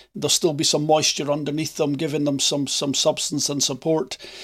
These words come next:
So, uh, unfortunately for, for Elfyn, th-, they would tend to clean, all of the stages would tend to clean somewhat. Um, so it's gonna be a tricky rally for anybody first on the road.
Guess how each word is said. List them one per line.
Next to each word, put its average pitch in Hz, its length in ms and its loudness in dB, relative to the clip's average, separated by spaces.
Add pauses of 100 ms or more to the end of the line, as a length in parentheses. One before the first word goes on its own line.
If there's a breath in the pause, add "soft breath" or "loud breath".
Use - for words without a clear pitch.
(160 loud breath)
So, 170 220 4
uh, 160 560 4
unfortunately 165 520 4
for, 156 480 0
for 151 320 0
Elfyn, 165 440 4
th-, 147 120 -4
they 151 140 -2
would 143 180 -8
tend 160 280 -4
to 135 60 -8
clean, 165 440 -2
all 165 240 0
of 147 100 -2
the 135 80 -2
stages 131 460 -4
would 143 180 -12
tend 139 280 -6
to - 60 -10
clean 156 340 -6
somewhat. 139 560 -2 (840 loud breath)
Um, 143 280 0
so - 160 -2
it's 127 80 -4
gonna 196 160 2
be 208 120 6
a - 40 6
tricky - 320 4
rally 185 380 6
for 175 180 4
anybody 165 440 6
first - 400 0
on 147 100 2
the 151 100 4
road. 156 360 4